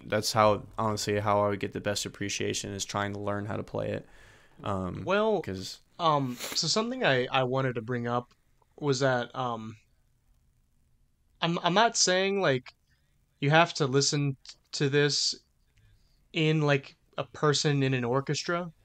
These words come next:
Speaker 2: but I, it is, uh, obviously, like, some, I mean, obviously, like, maybe, like, context is important, like, like, where you are when you're listening to music, what environment you're in,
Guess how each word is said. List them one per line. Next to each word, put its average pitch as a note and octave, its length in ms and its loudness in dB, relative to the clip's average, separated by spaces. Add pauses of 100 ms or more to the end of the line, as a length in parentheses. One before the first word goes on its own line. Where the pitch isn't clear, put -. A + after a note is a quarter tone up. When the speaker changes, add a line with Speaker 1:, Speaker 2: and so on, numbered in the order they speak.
(640)
Speaker 2:
but D#3 220 6
I, D#3 220 8
it D#3 120 2
is, F3 220 6
uh, D3+ 180 10
obviously, D3 380 6
like, B2+ 100 0
some, D3+ 180 0
I D#3 120 4
mean, D#3 100 6
obviously, D3+ 300 4
like, C3 80 -2
maybe, C#3 200 2
like, C3+ 200 -2 (640)
context F3+ 720 2
is C#3+ 180 0
important, C#3 400 2
like, A#2+ 140 0
like, A#2+ 180 -2
where B2+ 300 4
you B2 220 2
are B2+ 220 4
when A#2+ 200 -2
you're A2+ 100 -8
listening B2+ 320 -4
to C3+ 100 -6
music, C3+ 200 0
what B2+ 100 0
environment B2+ 480 2
you're C#3 140 2
in, C#3 240 -2